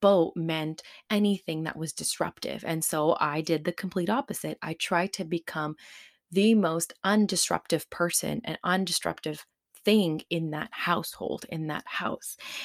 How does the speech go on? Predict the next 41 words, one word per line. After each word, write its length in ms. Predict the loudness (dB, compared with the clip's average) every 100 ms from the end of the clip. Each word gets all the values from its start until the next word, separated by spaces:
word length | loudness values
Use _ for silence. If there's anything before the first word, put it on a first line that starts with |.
| -2
And 240 | 0 0 -2
so 280 | 2 2
I 60 | 2
started 260 | 2 0 -2
to 80 |
hold 220 | -2 -2 0
myself 340 | 0 0 -4
to, 120 | -2
like, 260 | -2 -2 2
really, 180 | 4 4
really 160 | 4
high 120 | 0
standards, 540 | -2 -4 -2 -2 -4 -4
right? 280 | -2 -2 -4 -10 0
And 120 | 2
perfection 440 | 2 2 0 0 0
for 120 | 4
me 180 | 6 6
looked 240 | 2 2
like 240 | 2 2 -2 _
never 200 | -2 0
having 260 | 2 2 2
problems, 500 | 2 0 0 -2 -4
never 180 | -4 -4
having 300 | 2 2 4
needs, 340 | 4 2 2
never 140 | -4 -4
having 240 | -2 -4
thoughts, 360 | -2 -4 -4 -8
opinions, 520 | -12 -6 -4 -4 -8 -4
feelings. 420 | 0 0 0 -4
Like, 180 | -4 -4 -12 -16 -16 -8 2
I 160 | 2 4
just 260 | 2 2
didn't 240 | 2 2 2
want 380 | 2 2 0 -6
to 220 | -4 -2
be, 420 | -2 -2 -2 -4 _ _ _ _ -18 -14 -2
like, 280 | 0 0 0 4
it 100 | 6
was, 200 | 4